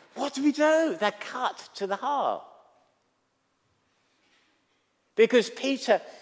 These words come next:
has declared that this Jesus is both Saviour but he's Lord. He's King.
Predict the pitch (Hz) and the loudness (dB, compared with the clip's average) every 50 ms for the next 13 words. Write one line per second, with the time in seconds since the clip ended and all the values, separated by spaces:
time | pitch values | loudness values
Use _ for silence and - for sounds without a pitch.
0 | - - _ _ - 202 214 208 - 233 - - - 240 247 233 214 - 202 180 | -20 -20 _ _ 0 2 2 2 2 -4 -4 -4 0 4 4 6 4 4 2 -2
1 | 139 - 165 135 - 277 277 269 - - - 269 277 269 247 185 196 180 185 - | -4 -4 -8 0 2 2 2 2 -2 -6 -4 -2 -2 -2 -2 -2 -2 -4 -2 -2
2 | - 202 196 - - 185 165 170 - - - - - - - - 269 285 302 302 | -2 -2 -2 0 2 2 2 2 0 -2 -6 -4 -4 -4 -2 4 4 6 6 6
3 | 285 247 165 143 165 180 220 285 277 247 - - - - - - - - _ _ | 4 2 2 4 6 6 6 6 4 0 -10 -16 -20 -20 -20 -20 -20 -20 _ _
4 | _ _ _ _ _ _ _ _ _ _ _ _ _ _ _ _ _ _ _ _ | _ _ _ _ _ _ _ _ _ _ _ _ _ _ _ _ _ _ _ _
5 | _ - - 220 214 190 - 180 202 180 147 160 160 156 165 175 180 165 156 139 | _ 6 8 8 8 8 4 0 0 0 -2 -2 2 6 8 8 10 10 8 6
6 | 117 101 85 - - - - - - - - _ _ _ _ _ _ _ _ _ | 4 2 -2 -6 -12 -16 -16 -18 -20 -20 -20 _ _ _ _ _ _ _ _ _
7 | _ _ _ _ _ _ _ _ _ _ _ _ - 165 165 - - - - 220 | _ _ _ _ _ _ _ _ _ _ _ _ -2 -2 -2 -2 -4 -6 0 2
8 | 202 180 170 147 113 87 - | 4 4 4 4 0 -4 -14